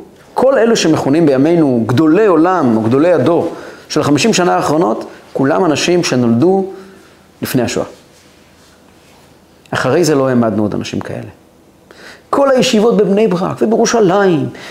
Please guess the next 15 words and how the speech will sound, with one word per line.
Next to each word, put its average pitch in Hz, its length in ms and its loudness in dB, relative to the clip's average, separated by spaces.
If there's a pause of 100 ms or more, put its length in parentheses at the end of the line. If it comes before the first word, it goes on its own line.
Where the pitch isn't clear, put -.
(120)
ובכל 269 420 2
מקום 277 260 2
שהוא, 226 460 2 (300)
לא 123 140 0
הצליחו 151 380 -2
להעמיד 110 440 0
אנשים 107 460 -2 (200)
חד 139 280 -2
פעמיים 135 560 0 (220)
כמו 139 240 2
אלה 147 160 2
שהיו 127 240 0
כאן 117 120 -2
לפני 113 260 -2
כן. - 140 -12